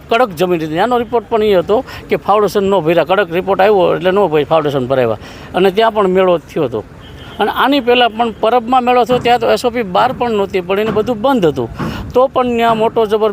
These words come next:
મેળો થઈને રાઇડો ચાલુ હતી. હા, એક વસ્તુ છે, એની અંદર રાઇડ ખરાબ હતી તો એને ત્રણ ચાર રાઇડ બંધ રખાવી દીધી હતી. એટલે આ વસ્તુ પણ અહીંયા બની શકે, ક્યાંય કોઈ ફોલ્ટ, આ બધી રાઇડોવાળા છે, બધી જગ્યાએથી અલગ અલગ આવતા હોય. હવે એ રાઇડોમાં એનો ફોલ્ટ હોય આવે તો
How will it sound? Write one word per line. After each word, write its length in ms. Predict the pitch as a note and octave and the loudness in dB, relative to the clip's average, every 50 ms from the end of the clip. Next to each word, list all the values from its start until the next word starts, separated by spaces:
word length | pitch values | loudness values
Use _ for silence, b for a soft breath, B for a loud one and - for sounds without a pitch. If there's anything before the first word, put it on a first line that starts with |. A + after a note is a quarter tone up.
| F#3+ G3 | 0 0
મેળો 160 | G#3 G#3 G3+ F3+ - | 2 2 2 0 0
થઈને 200 | G3 G3 G3+ F#3 | 0 0 2 2
રાઇડો 340 | D3 D#3 D#3 E3 E3 F3 D#3+ D3+ | 2 2 0 0 0 -2 -2 0
ચાલુ 260 | E3 D#3+ D#3+ D#3+ D#3 E3 | 0 0 0 0 -2 -4
હતી. 160 | - - - D#3+ | -2 0 0 2
હા, 100 | A3+ A3 - D#3+ G#3+ C4+ | 2 2 2 2 0 0
એક 60 | - - | -2 -2
વસ્તુ 320 | C4+ B3+ - - B3+ B3 A#3+ | -6 -6 -6 -6 -6 -4 -2
છે, 160 | B3 G3+ - B B B B B | -2 -2 -2 B B B B B
એની 240 | G#3+ A#3+ C4 B3+ B3 | -2 0 0 0 0
અંદર 160 | A#3+ B3 A3 F#3+ G3+ G#3 | 0 0 0 2 2 0
રાઇડ 180 | B3 A3+ - - - | 0 0 -4 -4 -2
ખરાબ 320 | G#3+ B3+ C4+ B3 G#3+ A#3 | 2 2 2 2 2 0
હતી 160 | G#3+ A3+ A3+ G3+ | -2 -2 -2 -2
તો 100 | G#3+ G#3+ | 0 0
એને 120 | G#3+ A3 G3+ | 0 0 -2
ત્રણ 280 | - G#3+ A3 A3+ G#3+ - | -2 0 -2 -2 0 0
ચાર 120 | A3+ G#3 G3 F3+ | 0 0 2 2
રાઇડ 160 | F#3+ G3 F#3 E3+ D#3+ | 2 2 2 0 0
બંધ 240 | E3+ F3 E3+ D#3 C3+ | 0 0 2 0 0
રખાવી 280 | - C#3+ A#2+ A#2+ A2+ A#2 | 0 -2 -4 -2 -4 -6
દીધી 220 | G#2+ G#2+ A2 - | -8 -8 -8 -8
હતી. 120 | A#2 A2 - B B B B B B | -10 -12 -14 B B B B B B
એટલે 140 | - - - - G3+ | -6 -4 -2 0 0
આ 60 | B3 B3 | 0 2
વસ્તુ 340 | A#3 B3 A3+ - - B3+ G#3+ | 0 -2 -2 -2 -4 -4 -2
પણ 140 | A#3 A#3+ A3+ | 0 0 0
અહીંયા 280 | - G#3 A3+ A3 F#3 C#3+ | 0 0 0 0 0 0
બની 220 | F3 A3 A#3+ A3 - | 0 0 -2 -2 -2
શકે, 260 | - A3+ G#3 - G#3 | -2 -2 -2 -2 -2
ક્યાંય 280 | - - G#3 G#3 G#3 G3 - | 0 0 0 0 0 2 2
કોઈ 140 | G#3 G3+ F#3 - | 2 2 2 2
ફોલ્ટ, 160 | G#3+ G#3+ G#3 | 2 2 4
આ 100 | G#3 F#3+ F3 E3+ | 2 2 2 0
બધી 200 | F#3 F3+ A#3 A3 | 0 2 2 2
રાઇડોવાળા 500 | G#3 G3+ G3+ F#3 G3+ G3+ G3+ G3 F#3+ F3 | 2 2 2 2 2 2 4 2 2 2
છે, 120 | G#3 G#3+ | 0 0
બધી 260 | E3+ F3+ E3+ F#3 G3 | 0 0 -2 -2 -2
જગ્યાએથી 420 | E3 F#3 F3 E3 G3 F#3+ F#3 E3 D3+ | -2 -2 -2 0 0 0 2 2 2
અલગ 180 | E3+ F#3+ F3 F3+ | 2 2 2 2
અલગ 140 | F3 D3+ C#3+ C#3+ | 2 2 2 2
આવતા 260 | D3+ D3 - B2 A#2 A#2 | 0 0 0 0 0 0
હોય. 120 | A#2+ A#2 - B B B B B | -2 -4 -6 B B B B B
હવે 160 | B D#3 F#3+ A#3+ | B 0 2 4
એ 40 | A#3+ | 4
રાઇડોમાં 420 | A3 A3 A3 G#3+ A3+ A3+ A3 A3 | 2 2 2 0 0 0 2 2
એનો 140 | A3 A3+ G#3 | 2 2 0
ફોલ્ટ 320 | E3 - - G#3+ A3+ G#3 G3+ | -2 0 0 0 0 2 2
હોય 220 | G#3 G#3+ G#3+ G3+ | 2 2 4 4
આવે 120 | G3+ G3 F#3 B B B B B - | 4 2 0 B B B B B 0
તો 80 | G#3+ | 2